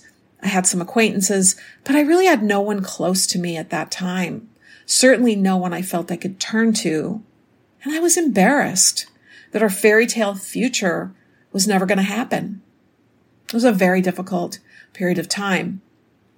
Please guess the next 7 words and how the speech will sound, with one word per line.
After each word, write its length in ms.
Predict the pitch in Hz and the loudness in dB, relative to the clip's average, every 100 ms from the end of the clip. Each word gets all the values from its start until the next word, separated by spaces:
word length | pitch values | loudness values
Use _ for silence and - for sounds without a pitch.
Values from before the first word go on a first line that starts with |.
| _ - - - - | _ -20 -20 -14 4
I 120 | 427 | 6
eventually 440 | 277 269 - 277 | 6 6 4 0
developed 360 | 220 214 208 202 | 4 6 6 4
a 40 | |
plan 380 | 190 208 190 185 | -2 0 4 4
B, 220 | 233 247 | 6 4
but 260 | 202 196 | 6 2